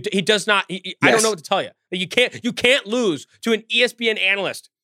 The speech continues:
Speaker 1: at head coach on the opposite sideline. That is the peak. What do you do here? What, be, there's a lot of other people, too, who are talking about, like, "Oh, Jeff Saturday, well, what if he does well? Oh, this is so much for the league, blah, blah, blah." If Jeff Saturday has success as a head coach of the Indianapolis Colts, that, the finger's being pointed at a lot of coaches <laughs> in this league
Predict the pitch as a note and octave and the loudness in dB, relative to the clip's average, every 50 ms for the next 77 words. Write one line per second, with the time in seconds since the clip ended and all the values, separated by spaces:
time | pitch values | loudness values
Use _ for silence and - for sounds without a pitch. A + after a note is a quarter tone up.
0 | _ _ - G3 F3+ G#3 G3+ - - G#3+ G3 - F#3+ F3+ F#3 F3+ F3 - F#3 D3+ | _ _ 0 2 2 2 2 2 2 0 0 0 0 2 2 2 0 -2 -4 -2
1 | - E3+ E3+ D3+ A#2 G2+ - _ _ _ _ - G3 A3+ B3 B3+ A3+ - B3+ B3 | 0 0 0 0 -4 -8 -12 _ _ _ _ 2 2 4 4 2 0 -2 -4 -6
2 | - - B3+ B3 G#3+ - - _ _ D#3 F#3 A#3+ A3 - - B3+ B3+ A3 A#3+ B3 | -4 -2 -2 -2 -2 -4 -8 _ _ 0 0 0 0 0 0 0 0 2 0 0
3 | G3+ E3 B3 B3+ B3 G#3 A#3 G3+ D3 A2+ - - _ _ _ _ _ _ _ _ | 0 0 0 2 2 2 2 0 0 0 -4 -8 _ _ _ _ _ _ _ _
4 | - F3 B3+ A#3+ - G3 - - - - - D#4+ A3+ - C#3+ C#3+ - C4 D4+ F#4+ | 2 2 2 2 0 -6 -14 -14 -4 -2 -2 -2 -2 -2 -6 -6 -2 2 4 4
5 | A4 C#4+ D#4+ C#4 C4+ C#4+ D4 C4+ C4+ C4 B3 F#3 A#3 G#3+ A3 - - A3+ B3+ A#3 | 4 4 2 2 2 2 2 2 2 0 -2 -4 -6 -6 -4 -4 -2 0 0 2
6 | G3+ A3 G#3+ G#3 G3+ F#3+ E3 - G#3 G3 D#3 G#3+ G3+ - - G3+ G3+ G#3 G#3 G3+ | 2 2 2 2 2 0 2 2 0 0 2 0 -2 0 0 0 2 2 2 0
7 | F#3 F3+ F3 E3+ F#3 A3 G3+ G3 F3+ F#3+ F#3+ F#3 E3+ F#3 F#3 F3 D#3+ E3 E3 E3 | 0 -2 -2 -2 -4 -4 -6 -4 -4 -4 -4 -4 -4 -4 -2 -2 -2 -2 -2 -2
8 | E3+ D#3 D3+ C#3 - F#3+ F3 E3+ - - C3+ C#3+ F#3+ G#3+ G#3 F3+ F#3 E3+ F3+ G3 | -4 -4 -6 -6 -4 -4 -4 -6 -6 -8 -6 -2 0 0 2 2 2 2 2 2
9 | F#3+ - - _ _ - - - A3 - - E4+ G#4 F4+ E4 D#4+ D4 D4+ D4+ C#4 | 2 0 -2 _ _ -6 0 2 2 4 4 2 2 2 2 2 4 4 4 2
10 | A3+ B3 B3 A#3 A#3 - - A3 A3 G#3 F#3 E3+ F#3+ G#3 F#3+ G#3 G3+ E3+ F3+ E3+ | 2 2 0 0 -2 -2 0 0 0 0 -2 -2 -2 0 0 0 0 0 0 0
11 | F3+ F3+ F3+ F3 E3 D#3 - - F#3 F3+ F3 - - - - - G#3+ A#3 - - | 0 0 0 0 -2 -2 0 2 2 2 0 -2 -10 -6 -2 0 0 0 0 0
12 | G3 F#3+ D3+ - D4 F4 D#4+ B3 E3+ D3+ G3+ F3 D#3 - G3 G3 F3+ D#3+ D3 C3+ | -2 -2 0 0 0 0 0 0 2 2 0 0 0 0 0 0 2 0 0 0
13 | C3 C3 D3 D#3+ E3+ F3 F3 E3+ D#3 - - G3 E3+ - F3 D#3+ - B3 - - | -2 0 2 2 4 4 2 0 0 0 0 0 0 -2 -4 -2 2 2 2 2
14 | - G#3 F#3+ - - A3 - A#3 A3 F#3+ E3+ C#3+ C#3 | 2 0 0 0 -2 -6 -6 -4 -4 -4 -4 -6 -4